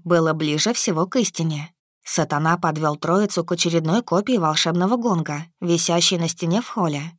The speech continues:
и стукнул молоточком по метке «Корпус летописцев», после чего с наслаждением толкнул торопык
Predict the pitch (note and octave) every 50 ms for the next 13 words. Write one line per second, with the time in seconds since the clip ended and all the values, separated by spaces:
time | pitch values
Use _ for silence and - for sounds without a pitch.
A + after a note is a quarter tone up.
0 | _ _ - E3+ F3+ F3 - F#3 F3+ F3+ F3+ E3 E3+ E3 E3 D#3+ D3+ D3+ G#3 B3+
1 | - - - - D#3 D3+ E3+ E3+ - - D#3+ D#3+ D#3+ G3 G#3 - - - G#3 G3+
2 | G#3 - _ _ - - D#3 G3 B3+ C4+ - A#3+ G#3+ - F3 E3 E3+ E3+ D#3 E3+
3 | - D#3+ - - - - D#3 - - - _ _ _ _ _ _ _ _ - D#3+
4 | E3 E3 - E3+ D#3+ D3+ - E3 D3+ F3 F#3+ F#3+ - F#3 E3 E3 - E3+ E3 D#3
5 | D#3+ D#3 F3 F#3 G3+ F#3+ F3 D#3 D3 - D#3+ D#3+ D#3+ - F3+ E3+ E3 D#3 - D3+
6 | D3 D3 D3 - G#3+ B3+ C4 - -